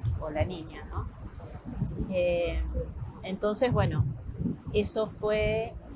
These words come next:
eh, ayudando a que los chicos pudieran, digamos, acceder a cosas que en ese momento no podían acceder ni a través de la justicia. Yo siempre le digo a, a un papá o una mamá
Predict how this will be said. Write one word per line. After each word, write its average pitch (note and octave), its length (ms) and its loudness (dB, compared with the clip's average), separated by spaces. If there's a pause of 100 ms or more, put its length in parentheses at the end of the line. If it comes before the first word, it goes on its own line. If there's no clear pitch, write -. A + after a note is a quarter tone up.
eh, E3+ 640 -2 (520)
ayudando G3+ 800 4
a G3+ 500 2 (100)
que F3+ 140 2
los F3+ 160 -2
chicos G#3 300 0
pudieran, G#3 720 2 (560)
digamos, F#3+ 320 4
acceder G3+ 540 4
a G#3+ 60 8
cosas G#3+ 280 -2
que - 80 0
en F3+ 80 2
ese F#3+ 180 2
momento F#3+ 340 2
no F3+ 120 -2
podían F#3 280 0
acceder F3+ 340 0
ni F#3 100 0
a E3+ 80 6
través F#3 240 4
de G3+ 80 2
la F#3 80 -2
justicia. F#3 640 -4 (1080)
Yo - 140 -8
siempre A3 260 4
le G3 100 6
digo G3+ 180 6
a, G3+ 160 4
a F#3 60 2
un F#3 160 0
papá F#3 300 4
o F#3+ 60 -2
una G3+ 140 -4
mamá F3+ 460 -6